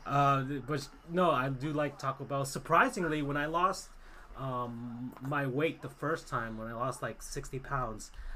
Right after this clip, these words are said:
I ate Taco Bell, like, almost every day. Uh, they, they're surprisingly one of the healthier fast food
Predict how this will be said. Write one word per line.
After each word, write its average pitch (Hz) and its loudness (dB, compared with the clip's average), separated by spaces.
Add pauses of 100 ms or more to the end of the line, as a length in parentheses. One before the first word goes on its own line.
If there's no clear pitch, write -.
(140)
I 117 4
ate 185 6
Taco 139 2
Bell, 135 2
like, 104 -4 (840)
almost 156 0
every 127 -2
day. 104 -6 (1000)
Uh, 117 0 (200)
they, 160 2 (120)
they're 147 4
surprisingly 180 6
one 156 2
of 160 2
the 127 0
healthier 151 4
fast 135 0
food 139 0